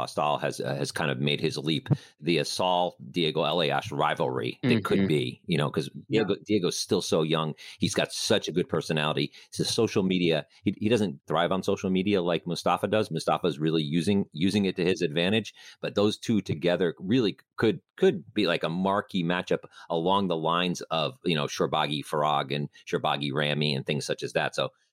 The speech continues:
Speaker 1: I really hope for, for the game's sake that he dedicates himself and, and makes that leap. And one last thing before I turn it over to Connor is the one player,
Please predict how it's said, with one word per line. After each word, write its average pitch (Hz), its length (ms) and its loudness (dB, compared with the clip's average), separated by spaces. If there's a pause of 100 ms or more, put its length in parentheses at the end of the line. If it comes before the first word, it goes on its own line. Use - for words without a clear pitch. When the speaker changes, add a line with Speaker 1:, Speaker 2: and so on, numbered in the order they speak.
Speaker 1:
I 80 60 -2
really 90 360 2
hope 98 300 -2
for, 78 260 0
for - 80 -2
the 80 100 0
game's 85 360 0
sake 67 300 -2
that 80 120 0
he 80 300 0
dedicates 78 400 0
himself - 400 -2
and, 67 120 -2 (280)
and 78 160 0
makes 78 220 -2
that 71 140 -2
leap. 76 200 -2 (260)
And 98 140 0
one 135 180 2
last 101 220 0
thing 104 120 2
before 90 240 0
I 80 60 2
turn 87 160 -4
it 85 80 0
over 80 140 2
to - 80 -2
Connor 85 320 0
is 80 260 0 (220)
the 90 80 2
one 107 240 2
player, 95 400 0